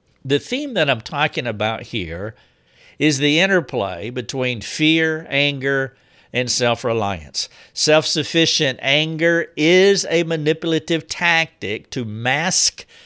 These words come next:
fear as the frustrated person fights back to get what they want or to push others away from them if they fear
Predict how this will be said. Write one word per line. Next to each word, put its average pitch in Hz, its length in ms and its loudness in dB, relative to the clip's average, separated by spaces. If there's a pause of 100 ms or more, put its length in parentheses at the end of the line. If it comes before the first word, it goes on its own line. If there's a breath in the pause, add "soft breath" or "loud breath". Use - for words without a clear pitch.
(140)
fear 139 800 0 (280 loud breath)
as 131 220 2
the 113 120 -6
frustrated 165 760 0
person 151 500 0
fights 180 640 0
back - 720 -4 (380 soft breath)
to 139 120 0
get 135 300 2
what 135 300 2
they 160 160 4
want 185 560 -2 (260 soft breath)
or 139 140 4
to 131 60 0
push 165 380 2
others 170 400 4
away 175 380 4
from 185 640 2
them 113 720 -2 (360 soft breath)
if 156 260 2
they 156 240 4
fear 156 640 0